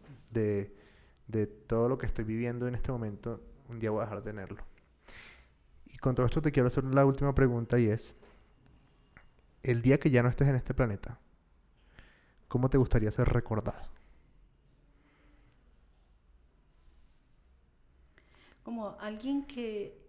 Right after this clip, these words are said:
Speaker 2: que hizo exactamente lo que quería en cualquier etapa de su vida.
Speaker 1: Ok.
Speaker 2: ¿Sí? Trabajó en lo que le gustaba, ¿cierto? Y disfrutó cada cosa que lo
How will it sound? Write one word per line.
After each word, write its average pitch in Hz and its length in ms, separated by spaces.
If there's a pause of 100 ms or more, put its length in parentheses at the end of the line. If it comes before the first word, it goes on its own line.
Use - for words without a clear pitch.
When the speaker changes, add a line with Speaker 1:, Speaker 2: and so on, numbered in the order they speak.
(120)
Speaker 2:
que 196 160
hizo 196 260
exactamente 233 960
lo 214 140
que 190 140
quería 160 340
en 165 100
cualquier 147 360
etapa 143 320
de 151 100
su 151 140
vida. 147 220 (580)
Speaker 1:
Ok. - 160 (340)
Speaker 2:
¿Sí? 135 180 (600)
Trabajó 143 420
en 185 120
lo 147 100
que 151 100
le 135 100
gustaba, 135 480 (720)
¿cierto? 139 360 (580)
Y 156 140
disfrutó 147 500
cada 160 280
cosa 156 360
que 156 160
lo 131 140